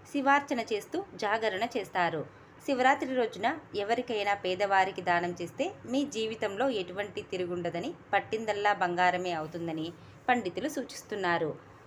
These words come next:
శివనామస్మరణతో, శ్రద్ధతో శివుణ్ణి పూజిస్తే ఆయన అనుగ్రహం తప్పకుండా కలుగుతుంది.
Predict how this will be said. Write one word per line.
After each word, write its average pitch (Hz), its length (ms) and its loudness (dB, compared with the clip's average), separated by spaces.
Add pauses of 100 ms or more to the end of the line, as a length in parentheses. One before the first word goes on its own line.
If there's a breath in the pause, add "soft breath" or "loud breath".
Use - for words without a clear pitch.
(100)
శివనామస్మరణతో, 254 1200 2 (160)
శ్రద్ధతో 214 640 2 (180)
శివుణ్ణి 240 360 2
పూజిస్తే 175 640 -4 (360 loud breath)
ఆయన 277 300 6
అనుగ్రహం 208 500 0
తప్పకుండా 254 800 2
కలుగుతుంది. 190 600 0